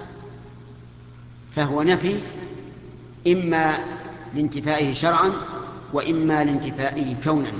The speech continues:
وإما لانتفائه شرعًا وكونا. المهم أن "ما كان" وما ينبغي وما أشبه ذلك من التعبيرات في القرآن تدل على أن شيئا ممتنع غاية الامتناع، فيمتنع غاية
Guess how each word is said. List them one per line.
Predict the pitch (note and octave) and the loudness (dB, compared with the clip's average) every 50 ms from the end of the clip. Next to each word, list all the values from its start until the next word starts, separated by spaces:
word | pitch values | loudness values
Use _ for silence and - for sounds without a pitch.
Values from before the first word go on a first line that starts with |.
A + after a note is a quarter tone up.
| D#3 D#3 - - - - - - - - - - - D#4 - - - - - - - - - - - - - - - - - - - - - - - - | -6 -6 -8 -8 -8 -10 -12 -12 -12 -12 -14 -14 -14 -16 -16 -16 -16 -16 -14 -16 -16 -16 -16 -18 -18 -16 -16 -16 -16 -16 -18 -18 -18 -18 -18 -12 -2 4
وإما | C#3+ D#3+ E3 F#3 F#3 F#3 | 6 8 8 8 10 10
لانتفائه | F3+ F3 E3+ D#3 D3+ B2 E3+ F3+ F3 E3 | 10 8 8 6 6 6 6 8 8 6
شرعًا | - - G3 F#3+ D#3 D#3 | 6 4 4 4 6 6
وكونا. | D3+ D3 D3+ C3 A#2+ G#2+ G2 F#2+ - - - - - - - - - - - - - - - | 4 4 4 0 -2 -4 -4 -6 -8 -8 -10 -12 -12 -12 -14 -14 -16 -16 -16 -18 -12 -2 2
المهم | D3+ D#3 D#3 E3 F#3+ G3 G3+ G3+ G3+ - - - - - - - - - - | 4 6 8 10 10 10 10 8 6 2 -2 -4 -6 -6 -6 -6 -8 -6 0
أن | C#3+ D3 D3+ D3+ D3 D3+ | 4 6 8 8 8 8
"ما | F3 F#3 | 8 8
كان" | E3+ - E3 D#3 C#3+ C3 A#2 G2+ F2+ - - - | 6 6 6 4 4 4 2 0 -2 -4 -2 0
وما | D3 C#3+ D#3+ D#3+ D#3+ | 2 2 4 4 6
ينبغي | E3 E3+ D#3+ D3+ A#2+ A#2+ A2 A2 - C3 | 6 6 4 4 2 0 -2 -4 -2 0
وما | C#3+ D#3 D#3+ D#3+ | 2 2 2 2
أشبه | C#3+ - D3+ D3+ | 2 2 2 2
ذلك | D3 D#3 C#3+ C3 A#2+ - | 4 4 2 2 2 2
من | D3+ D#3+ | 2 2
التعبيرات | D3+ D3+ D3+ C#3 C#3 D3+ D3+ D#3 E3+ F3 D3+ | 2 2 2 2 4 4 6 6 6 4 4
في | - D3+ | 2 2
القرآن | E3+ D#3+ - D3+ C3+ - E3+ F3 F#3 F3+ | 2 2 2 0 2 4 6 6 6 6
تدل | - D3 C3+ D#3+ E3+ D#3+ D#3+ | 4 2 2 2 4 4 4
على | D3+ C#3 D#3 D#3 D3+ | 4 4 2 2 4
أن | D3 C#3+ C#3 | 2 2 2
شيئا | B2+ D#3+ E3+ D#3 C#3+ | 2 2 2 4 4
ممتنع | C#3+ C#3 C3+ - D#3 E3 D3 A2+ - - - - - - - - - - - - - - - - - - - - - - - - - - | 4 4 4 4 4 2 2 2 0 -4 -6 -10 -10 -10 -10 -12 -12 -14 -14 -16 -16 -16 -16 -18 -18 -18 -18 -18 -18 -18 -18 -12 -4 4
غاية | B2+ E3 F3 E3 D#3+ | 6 6 6 8 6
الامتناع، | D3+ D3 C#3+ - C3+ C3 A#2 G2+ - - - - - - - | 6 6 6 4 2 2 0 0 -2 -6 -8 -8 -8 -6 0
فيمتنع | - D#3 E3+ F3 F3+ F3 G#3+ G#3+ G3+ F3+ E3+ E3+ | 4 8 8 8 8 8 6 8 8 10 8 8
غاية | C#3+ F3+ F#3+ F#3+ | 8 8 6 6